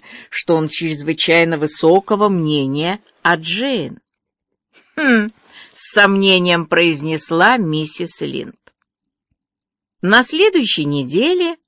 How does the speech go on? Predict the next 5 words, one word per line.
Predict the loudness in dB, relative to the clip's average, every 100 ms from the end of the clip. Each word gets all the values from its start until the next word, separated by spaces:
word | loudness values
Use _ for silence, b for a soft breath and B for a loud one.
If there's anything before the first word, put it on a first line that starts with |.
| _
замуж | -8 0 4 4 4 0 -4
выходила | -4 0 2 2 0 0 2 2
Фил | 0 0 2 2 0
Гордон, | 0 2 2 -2 -10 -12 -16 _ B B B
и | 2 2